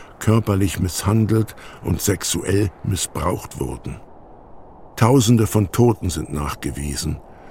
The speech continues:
aber viele Eltern erfuhren nie, woran oder wann ihr Kind verstarb. Erst im einundzwanzigsten Jahrhundert wurde damit begonnen, die Geschichte der Zwangsassimilierung durch staatliche Kommissionen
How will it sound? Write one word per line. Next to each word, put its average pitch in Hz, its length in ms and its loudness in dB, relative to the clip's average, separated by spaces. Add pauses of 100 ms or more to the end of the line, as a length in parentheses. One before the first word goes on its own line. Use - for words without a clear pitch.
aber 92 220 0
viele 135 340 4
Eltern 107 400 2
erfuhren 87 640 2
nie, 110 400 4
woran 101 560 0 (160)
oder 80 320 -2
wann 95 300 0 (100)
ihr - 140 -4
Kind 92 360 -2
verstarb. - 540 -4 (1040)
Erst 104 280 0
im 101 120 0
einundzwanzigsten 104 920 2
Jahrhundert 92 560 2
wurde 95 240 0
damit 85 380 -2
begonnen, 95 500 0 (360)
die 92 120 -4
Geschichte - 520 0
der 87 200 -2
Zwangsassimilierung 95 1400 0
durch 78 260 -4
staatliche - 540 -2
Kommissionen 90 800 -2